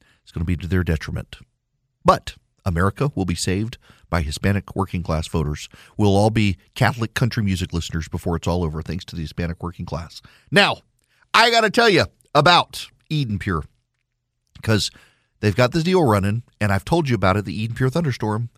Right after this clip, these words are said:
You can get three of them for less than two hundred dollars. You save two hundred dollars. You get free shipping,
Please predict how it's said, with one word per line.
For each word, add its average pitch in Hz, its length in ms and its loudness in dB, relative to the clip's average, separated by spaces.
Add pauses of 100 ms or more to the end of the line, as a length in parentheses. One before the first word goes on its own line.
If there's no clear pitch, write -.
(340)
You 104 160 0
can 120 140 0
get 123 140 -2
three 160 220 0
of 143 120 0
them 107 120 0
for 107 140 -2
less 113 320 0
than 127 120 -2
two 123 100 0
hundred 127 180 0
dollars. 139 280 0
You 101 120 -6
save 147 420 -2
two - 120 -4
hundred 110 180 0
dollars. 123 260 0
You 104 100 -4
get 113 280 -8
free 117 240 -6
shipping, 113 400 -6